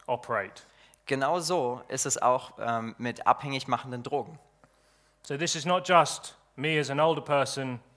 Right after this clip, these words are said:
Speaker 1: telling you, you need to get off your phones.
Speaker 2: Also es ist nicht nur ich als eine alte Person, die euch sagt, „Legt eure Handys weg.“
Speaker 1: The scientific studies are now showing that it does change your brain.
Speaker 2: Die Wissenschaft zeigt, dass es dein Gehirn verändert.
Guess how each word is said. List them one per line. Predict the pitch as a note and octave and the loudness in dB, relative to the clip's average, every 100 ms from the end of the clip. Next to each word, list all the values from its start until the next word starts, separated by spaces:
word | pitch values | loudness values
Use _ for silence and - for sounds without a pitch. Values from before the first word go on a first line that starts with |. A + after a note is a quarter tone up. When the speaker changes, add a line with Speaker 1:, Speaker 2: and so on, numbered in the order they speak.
| _ _ _ | _ _ _
Speaker 1:
telling | - D#3+ D3 | -2 0 0
you, | C3+ C3 A#2+ - | -2 -4 -8 -10
you | C3 | -8
need | C#3 | -6
to | C3 | -4
get | C#3+ | -2
off | C3 B2+ | -4 -4
your | A#2 | 0
phones. | F3 C#3+ A#2 B2 - _ _ _ _ _ _ | 4 4 2 -6 -12 _ _ _ _ _ _
Speaker 2:
Also | - B2 | -2 -2
es | B2+ | -2
ist | - | -2
nicht | D#3+ D#3+ | -2 0
nur | D3 | 0
ich | - F3 - | 0 -2 0
als | C3 B2+ | 0 2
eine | B2 B2 | 0 2
alte | B2 C#3+ | 2 0
Person, | - C3 B2 B2+ B2+ | -2 0 0 -2 -2
die | A#2+ | -2
euch | A#2 | -2
sagt, | - A#2+ - - - - - _ _ _ - | 0 -2 -2 -16 -20 -18 -20 _ _ _ -4
„Legt | B2+ B2 | -4 -2
eure | A#2 | -2
Handys | A2 C#3 A#2+ - | -2 -4 -6 -6
weg.“ | - - _ - _ | -6 -8 _ -20 _
Speaker 1:
The | B2+ | -6
scientific | - F3+ E3+ - E3 D#3 | 4 4 4 -2 -6 -4
studies | - F#3 D3+ C#3 - - _ _ _ - | 4 4 4 -2 -6 -16 _ _ _ 0
are | D3 | 2
now | D3+ D3 | 4 4
showing | C#3 F#3+ C#3+ C3+ B2+ - - _ A#2+ | 6 6 6 2 -4 -12 -20 _ 4
that | D3 | 4
it | D3 C#3 | 4 6
does | D#3+ C#3+ | 6 6
change | - D3+ C#3 C3 | 2 2 2 -4
your | B2+ | 2
brain. | D#3 C#3 G#2 - _ _ _ - | 6 6 2 -10 _ _ _ -10
Speaker 2:
Die | C3 | -2
Wissenschaft | E3 D#3+ D3 B2 - | -2 0 2 2 2
zeigt, | - D#3 B2+ G#2+ - | 4 6 4 2 -4
dass | B2 | -2
es | B2 | -2
dein | - A#2 | 0 -2
Gehirn | G#2+ - C#3 C3 | -4 -4 -4 -4
verändert. | - - A2 A2+ - | -2 -2 -4 -10 -18